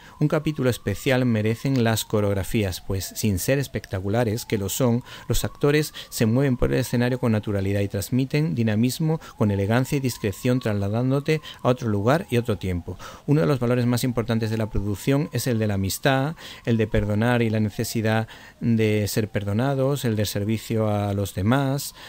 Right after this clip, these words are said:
el del valor del sacrificio, y también ligeramente queda de manifiesto la labor humanitaria de la Iglesia y, por supuesto, la más importante de todas, eh,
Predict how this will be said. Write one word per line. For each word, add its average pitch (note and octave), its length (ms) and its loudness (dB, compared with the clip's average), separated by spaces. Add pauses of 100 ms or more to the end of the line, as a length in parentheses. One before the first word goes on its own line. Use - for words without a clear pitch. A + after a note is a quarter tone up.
(320)
el A2+ 180 2
del G#2+ 220 2
valor A2+ 380 2
del G#2 580 0
sacrificio, A#2+ 960 -2 (540)
y A#2 40 -8
también A2+ 280 4
ligeramente A2+ 600 0
queda A2 160 2
de G#2+ 80 2
manifiesto G#2+ 520 -2
la G#2+ 80 2
labor G#2 420 0
humanitaria G#2+ 540 0
de G#2+ 100 2
la A2 100 2
Iglesia B2 400 0
y, B2 60 0
por A2+ 180 -2
supuesto, C3 640 -2 (420)
la G#2 280 0
más A2 200 0
importante A#2+ 640 -2
de A#2 200 0
todas, G#2+ 580 -2 (580)
eh, F#3 60 -10